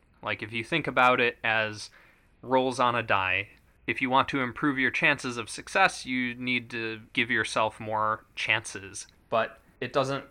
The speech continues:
only have to do with luck. That's just one component of it. I'm going to take a moment to share a couple parts of my story, not because I think it will help anyone listening as, like, a template,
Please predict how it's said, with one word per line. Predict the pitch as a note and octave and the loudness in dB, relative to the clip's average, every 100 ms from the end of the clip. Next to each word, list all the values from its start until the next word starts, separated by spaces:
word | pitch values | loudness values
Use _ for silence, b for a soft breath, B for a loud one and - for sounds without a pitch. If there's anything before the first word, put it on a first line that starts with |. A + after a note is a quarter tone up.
| - | -8
only | B2 A2 | -6 -6
have | G2+ G2 - | -6 -8 -10
to | F#2+ | -20
do | G2 | -20
with | E2 - | -20 -18
luck. | F2 - - - | -18 -18 -20 -16
That's | A2+ - | -12 -12
just | - A2 A#2+ | -10 -10 -6
one | A#2+ A2+ | -6 -6
component | A#2+ G2+ G#2+ G2+ F#2 - | -10 -10 -10 -10 -12 -14
of | - | -16
it. | - _ b b b b b b _ _ - | -20 _ b b b b b b _ _ -8
I'm | B2 C#3 C#3+ C#3 C3 - | -4 -4 -4 -12 -14 -8
going | F#3 F#3+ | -6 -6
to | E3 | -2
take | D#3 C#3 | -2 0
a | |
moment | C3 C3+ C#3+ B2 | -2 -2 -4 -10
to | - A#2+ | -12 -10
share | - - A#2+ A#2+ A#2 A2+ b b | -8 -6 -2 0 -2 -2 b b
a | A#2+ | -8
couple | - C3 - | -4 -2 -2
parts | A#2+ - B2 - - | -4 -2 -4 -4 -12
of | A2+ A2 A2 _ _ _ - | -10 -12 -14 _ _ _ -6
my | C3 D#3+ | -2 -2
story, | - - G#2 F#2+ F#2+ G2 b b b - | -4 -8 -6 -6 -8 -10 b b b 0
not | F#3+ B3+ | 2 2
because | A3 G3+ F3+ | -2 -2 0
I | D3+ | 0
think | C3 A#2 | -2 -4
it | D3+ B2 | -4 -2
will | A#2+ A#2 | -2 -2
help | - - C3+ - - _ _ _ | -2 -4 -4 -6 -20 _ _ _
anyone | - C3 C3 A#2 A#2 A2 | -6 -4 -4 -4 -4 -4
listening | C3 - A#2 G2 G2 G2+ - b b b b _ _ - | -4 -6 -10 -10 -12 -14 -20 b b b b _ _ -4
as, | G#2+ G#2 G2 - | -4 -4 -8 -8
like, | G#2 F#2+ | -8 -8
a | F#2 | -8
template, | - B2+ B2 G2 | -4 -4 -6 -14